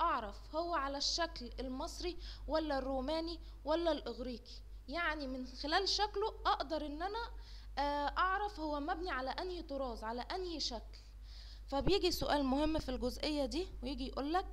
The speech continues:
"دلل على صحة هذه العبارة". أقام الرومان عدة منشآت معمارية في مصر. أقول، أثبت له إن العبارة دي صحيحة إزاي؟ أقول له: "اللي عمله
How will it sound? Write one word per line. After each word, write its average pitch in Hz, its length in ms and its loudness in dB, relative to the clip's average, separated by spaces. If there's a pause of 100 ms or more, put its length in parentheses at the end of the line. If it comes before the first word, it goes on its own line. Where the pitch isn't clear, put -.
"دلل 320 440 2
على 247 280 0
صحة 285 420 -2
هذه 240 340 -2
العبارة". 240 520 0 (640)
أقام 392 360 10
الرومان 285 520 4
عدة 269 400 -4
منشآت 240 600 -4
معمارية 240 600 -2
في 269 220 -4
مصر. - 420 -6 (460)
أقول، 320 400 6
أثبت 247 360 0
له 330 60 6
إن 285 120 2
العبارة 262 420 4
دي 269 140 -2
صحيحة 254 380 -4
إزاي؟ 233 340 -2 (300)
أقول 294 320 2
له: 349 240 2
"اللي 240 180 0
عمله 285 440 0